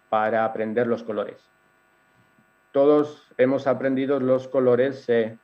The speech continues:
utilizando la inducción. Básicamente, eh, nuestros padres, cuando éramos pequeños, nos mostraron muchos objetos y nos, eh, decían cuál era el color, el color correspondiente con ese objeto.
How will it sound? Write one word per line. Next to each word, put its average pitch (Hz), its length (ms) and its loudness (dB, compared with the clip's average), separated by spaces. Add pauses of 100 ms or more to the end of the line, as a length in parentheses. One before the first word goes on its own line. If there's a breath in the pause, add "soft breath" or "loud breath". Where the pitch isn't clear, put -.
utilizando 120 880 2
la 117 200 0
inducción. 117 540 -6 (720)
Básicamente, 135 1040 0
eh, 110 300 -2
nuestros 110 480 -8
padres, 139 560 0
cuando 104 200 -6
éramos 113 280 -6
pequeños, 127 640 -4
nos 107 240 -8
mostraron 117 800 -2 (460 soft breath)
muchos 156 340 2
objetos 170 540 2
y 151 180 2
nos, 147 480 2
eh, 143 160 4
decían 135 500 -2
cuál 127 200 2
era 135 160 4
el 135 140 0
color, 131 440 4
el 117 180 4
color 127 340 2
correspondiente 127 720 -2
con 123 160 0
ese 123 260 0
objeto. 120 520 -2